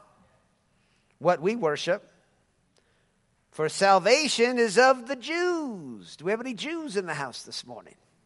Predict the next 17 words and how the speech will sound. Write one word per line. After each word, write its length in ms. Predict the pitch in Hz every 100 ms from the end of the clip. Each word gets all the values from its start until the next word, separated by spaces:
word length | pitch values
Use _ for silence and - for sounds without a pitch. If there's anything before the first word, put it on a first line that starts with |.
| _ _ _ _ _ _ _ _ _ _
Well, 220 | 117 196 233
if 140 | 156
you've 120 | 202
been 120 | 214
born 240 | 190 220 254
again, 500 | 247 226 247 - - _ _ _ _ _
born 320 | 113 151 233 277
of 160 | 247
God, 500 | 277 311 208 160 196 - - _ _
the 80 | 117
Bible 360 | 139 220 240
classifies 840 | 180 165 175 - 156 170 170 156 147
you 180 | 247 185
as 220 | 151 143
a 160 | 147
spiritual 760 | 143 - - 262 214 165 - 123
Jew. 420 | 113 107 92 71